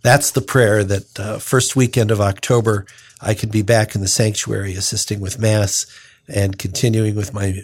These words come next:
uh, preaching and my ministries. So please continue your, uh,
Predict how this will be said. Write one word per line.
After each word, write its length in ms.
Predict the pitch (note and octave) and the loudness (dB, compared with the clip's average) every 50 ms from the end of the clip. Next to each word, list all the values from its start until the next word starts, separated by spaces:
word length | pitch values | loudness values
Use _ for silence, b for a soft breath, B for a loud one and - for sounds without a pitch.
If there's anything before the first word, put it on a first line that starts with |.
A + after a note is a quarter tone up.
| - | -10
uh, 200 | F#2+ F2 F2 F2 - | -10 -10 -10 -12 -12
preaching 520 | - - A2 G2+ - - G2+ G2 G2+ G#2 - - | -8 -6 -6 -4 -4 -6 -6 -6 -8 -10 -8 -6
and 200 | G2 G2 F#2+ F#2+ | -4 -4 -2 -2
my 140 | G2 F#2+ F#2 | -4 -4 -4
ministries. 680 | F#2+ G#2 G#2 G2+ - - - - - - - - - _ B B B B B B B B B | -4 -2 -2 -2 -4 -4 -8 -10 -10 -12 -12 -12 -14 _ B B B B B B B B B
So 380 | B - - A2+ F#2+ G2 G2+ G#2 | B 0 0 0 0 0 -4 -8
please 360 | - - - C#3 C3 A#2+ - | -8 0 2 2 2 2 0
continue 480 | - - A#2+ G#2+ - C#3+ B2+ A#2+ A#2 A#2 | 0 -2 -2 -2 0 0 2 2 2 2
your, 340 | A2+ A2 G#2+ A2 A2+ A2+ - | 0 -2 -4 -6 -8 -10 -6
uh, 260 | - F#2+ F#2 F2+ F#2+ | -4 -4 -4 -4 -6